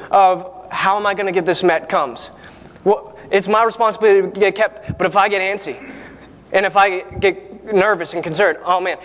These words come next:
I need to start figuring out a way, a way to get this done.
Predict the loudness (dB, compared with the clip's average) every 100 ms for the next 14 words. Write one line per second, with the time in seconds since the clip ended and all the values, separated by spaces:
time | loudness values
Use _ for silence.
0 | -4 -2 0 -2 -6 -10 -4 0 2 0
1 | -2 2 4 2 2 4 4 4 2 2
2 | 2 0 -2 -2 0 0